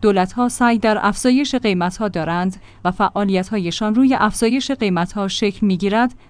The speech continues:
به نظر می‌رسد در وزارت بهداشت مسائل و مشکلات ارائه کنندگان خدمت، شرکت‌ها و کارخانجات بیش از مصالح مردم مرتوجه قرار می‌گیرد. افزایش قیمت‌ها بعضاً ناگزیر است،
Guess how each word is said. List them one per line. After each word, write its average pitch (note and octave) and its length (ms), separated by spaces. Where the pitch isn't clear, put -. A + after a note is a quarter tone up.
به G#3+ 120
نظر A#3 320
می‌رسد A3 500
در F#3+ 280
وزارت A3 360
بهداشت F#3 560
مسائل F#3+ 600
و F3 120
مشکلات A3+ 480
ارائه F3 400
کنندگان F#3 680
خدمت، F3+ 420
شرکت‌ها A#3+ 640
و G3+ 100
کارخانجات G3 800
بیش G#3+ 220
از A3 180
مصالح A3+ 500
مردم F3+ 380
مرتوجه A3 460
قرار D#3+ 300
می‌گیرد. C#3+ 480
افزایش C4 500
قیمت‌ها G3+ 560
بعضاً A3+ 320
ناگزیر F3+ 520
است، D3 260